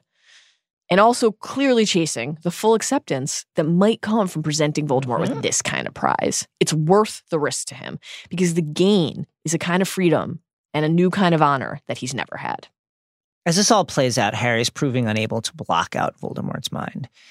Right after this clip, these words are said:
Speaker 2: He now sees a slit in the window atop the tallest tower and through that, a, quote, "skeletal figure."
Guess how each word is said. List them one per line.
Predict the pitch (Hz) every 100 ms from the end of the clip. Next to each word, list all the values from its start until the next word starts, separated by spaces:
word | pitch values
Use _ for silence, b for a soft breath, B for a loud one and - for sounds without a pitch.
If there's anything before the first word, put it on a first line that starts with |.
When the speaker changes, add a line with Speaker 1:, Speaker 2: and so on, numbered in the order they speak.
| b b
Speaker 2:
He | -
now | 165
sees | 143 - 120
a | 117
slit | - - 113 - -
in | 113
the | 104
window | 113 107 98
atop | 95 - 117
the | 110
tallest | - 104 101 104 -
tower | - 98 50 50
and | - 104
through | - 117
that, | 101 101 - -
a, |
quote, | - 131 - -
"skeletal | - - 131 123 - -
figure." | - - - 185